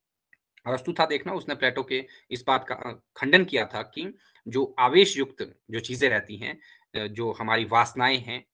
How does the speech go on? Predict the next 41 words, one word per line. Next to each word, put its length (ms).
है 60
ना, 140
इनको 260
जो 80
जागृत 380
करती 300
हैं 200
कभी-कभी 400
चीजें, 400
वो 100
क्या 180
रहती 260
हैं, 160
असामाजिक 520
होती 280
हैं। 180
ठीक 180
है, 140
और 220
कई 300
बार 380
लोग 220
जो 80
है 80
उससे 260
गलत 380
उत्तेजना 580
इत्यादि 400
जो 140
चीजें 320
हैं 180
इनसे 280
भर 160
जाता 300
है। 160
लेकिन 220
अरस्तु 420
क्या 140
बोलता 380
है 60
कि 280